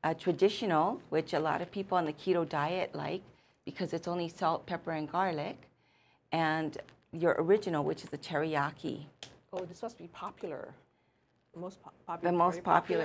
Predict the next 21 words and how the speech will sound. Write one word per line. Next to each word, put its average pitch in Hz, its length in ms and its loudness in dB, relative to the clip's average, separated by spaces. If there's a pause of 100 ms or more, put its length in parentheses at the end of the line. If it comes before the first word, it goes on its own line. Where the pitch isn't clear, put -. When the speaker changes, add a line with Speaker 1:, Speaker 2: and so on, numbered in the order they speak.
Speaker 2:
popular? - 40 -4
Speaker 1:
is - 60 -10
the - 60 -6
teriyaki, 156 760 -4 (120)
right. 151 340 -4 (500)
Speaker 2:
And 220 80 -2
then 262 180 6 (100)
after 302 260 -4
you 494 160 0
did 381 180 2
your 254 100 -2
beef 254 280 -8
jerky, 175 400 -4
I 180 60 -2
noticed 220 320 -8
you 214 80 -6
have 214 300 -4
other, 170 440 0 (100)
so 175 280 -4
I 170 140 -4
guess 214 320 -2